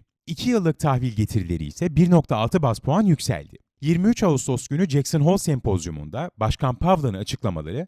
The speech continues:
fed faiz indirim süreci açısından piyasalar tarafından yakından takip edilecek.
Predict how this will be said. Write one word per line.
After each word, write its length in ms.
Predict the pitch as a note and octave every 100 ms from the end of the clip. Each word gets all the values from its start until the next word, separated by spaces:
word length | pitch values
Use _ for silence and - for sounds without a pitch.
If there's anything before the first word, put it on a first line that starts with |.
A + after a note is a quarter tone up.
| -
fed 160 | - A2
faiz 320 | - C#3+ F3 C#3+
indirim 320 | B2+ D3 G3
süreci 360 | - A2+ F2+
açısından 640 | F2 - - F2+ E2+ E3 G#3
piyasalar 440 | G3 A3 A3 F3+ D#3
tarafından 560 | D#3 C#3+ D#3 E3 A#3
yakından 480 | G3 - D#3+ C3+ A2+
takip 380 | A2 E2 - E2+
edilecek. 560 | D2+ D2 C#2+ A1 _